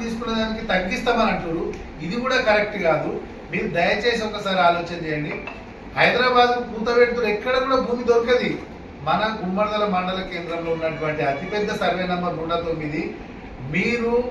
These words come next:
మార్కెట్ వాల్యూ కట్టి రైతులకు న్యాయం చేయాలి. మీరు ఏదో రైతులు సైలెంట్గా ఊరుకుంటున్నారు, ఆ, రాజకీయ నాయకులు కూడా సైలెంట్గా ఊరుకుంటున్నారు, మేము ఏ బా-, ఏదైనా పని చేసుకొని పోవచ్చు అని ప్రభుత్వ అధికారులు అనుకుంటున్నారు.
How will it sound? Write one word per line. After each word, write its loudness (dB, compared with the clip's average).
మార్కెట్ 6
వాల్యూ 2
కట్టి -2
రైతులకు -2
న్యాయం 0
చేయాలి. 2
మీరు -2
ఏదో 2
రైతులు 0
సైలెంట్గా 2
ఊరుకుంటున్నారు, 0
ఆ, 2
రాజకీయ 2
నాయకులు 0
కూడా -2
సైలెంట్గా 0
ఊరుకుంటున్నారు, 0
మేము 0
ఏ 0
బా-, 2
ఏదైనా 0
పని 4
చేసుకొని -4
పోవచ్చు 2
అని -2
ప్రభుత్వ 0
అధికారులు 2
అనుకుంటున్నారు. -4